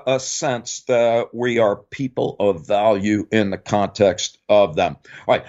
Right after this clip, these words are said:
having said all of that, Chris, now back to your fine question, which is, okay,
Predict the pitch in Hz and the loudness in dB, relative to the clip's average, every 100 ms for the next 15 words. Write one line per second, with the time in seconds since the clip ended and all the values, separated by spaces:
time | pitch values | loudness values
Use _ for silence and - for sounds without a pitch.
0 | - 135 143 - - 139 120 113 139 143 | 0 0 0 -4 0 2 2 2 2 0
1 | 139 107 101 - 110 98 - 104 117 - | -2 -2 -4 -6 -6 -6 -6 0 0 0
2 | 113 123 - 101 107 147 - 120 104 87 | 0 0 -4 -8 -4 -4 -4 -4 -4 -8
3 | _ 95 90 - 95 87 101 - 107 98 | _ -8 -6 -8 -8 -8 -8 -2 -2 0
4 | 120 139 - - 127 104 110 | 0 -2 -4 2 4 6 2